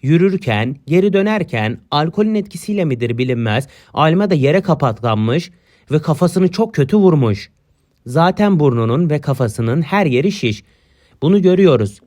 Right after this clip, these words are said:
İşte Acun Medya bu duruma çok sinirlendi. Ve yarışmacıların verilen bir iki ödül ceza yüzünden rahat davrandıklarını düşünerek bir sürgün adası cezası verildi.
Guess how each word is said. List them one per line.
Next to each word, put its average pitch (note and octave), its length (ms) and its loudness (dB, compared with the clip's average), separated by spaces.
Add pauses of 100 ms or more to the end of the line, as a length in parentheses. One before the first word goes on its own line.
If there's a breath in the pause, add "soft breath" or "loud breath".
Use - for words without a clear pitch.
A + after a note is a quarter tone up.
(920)
İşte C3+ 240 -2
Acun F3+ 280 4
Medya C#3 360 2
bu F3+ 100 2
duruma E3+ 240 2
çok A3 220 0
sinirlendi. A2+ 720 0 (640)
Ve G#3 60 4
yarışmacıların C#3 920 0
verilen F3+ 460 0
bir F#3 100 4
iki G3+ 200 -2
ödül F3+ 320 0
ceza E3+ 360 0
yüzünden A2+ 640 -2 (640 soft breath)
rahat F3 320 0
davrandıklarını A2+ 1040 0 (240)
düşünerek C#3 760 2 (340 soft breath)
bir E3+ 140 4
sürgün E3 380 0
adası C#3+ 340 -2
cezası B2+ 500 0
verildi. C#3 580 0